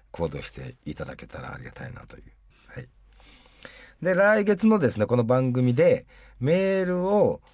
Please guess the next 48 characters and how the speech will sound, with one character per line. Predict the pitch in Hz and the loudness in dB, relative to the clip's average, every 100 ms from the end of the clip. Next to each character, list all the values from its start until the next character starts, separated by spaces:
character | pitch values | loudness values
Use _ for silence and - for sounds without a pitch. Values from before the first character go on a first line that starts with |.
| _ - | _ -6
取 | 139 139 | -4 -2
り | 139 | 0
上 | 135 131 | 0 0
げ | 131 131 | -2 -4
さ | 123 139 | -2 -4
せ | 127 117 | -2 -6
て | - 160 | -4 -4
い | 127 98 | -2 -4
た | 107 | -4
だ | 107 | -2
い | 104 | -2
た | 117 | -4
方 | 113 117 | -4 -2
に | 113 | -2
で | 85 | -4
す | - | -4
ね、 | 107 | -4
こ | 95 | -2
の | 90 | -4
サ | - 120 | -4 -4
ム | 165 | -2
ラ | 170 | -2
イ | |
ロ | 160 | 0
ッ | 160 | -2
ク | - | -4
の | 90 | -6
ノ | 80 85 104 | -4 -4 -4
ベ | 123 170 185 | -4 -4 -4
ル | 180 170 - | -6 -8 -10
テ | 160 | -8
ィ | 156 151 | -6 -6
グ | 117 | -4
ッ | 120 | -4
ズ、 | - 123 - _ _ - | -6 -18 -18 _ _ -4
ノ | 110 | 0
ベ | 143 226 | 2 2
ル | 247 | 2
テ | 180 | 0
ィ | 139 | 0
グ | 117 | -2
ッ | 98 | -4
ズ | - 73 - - - _ - - - | -8 -12 -14 -20 -20 _ -20 -12 -4
と | |
い | 165 | -2
う | |
の | 170 | 0
を、 | 98 69 | 0 -2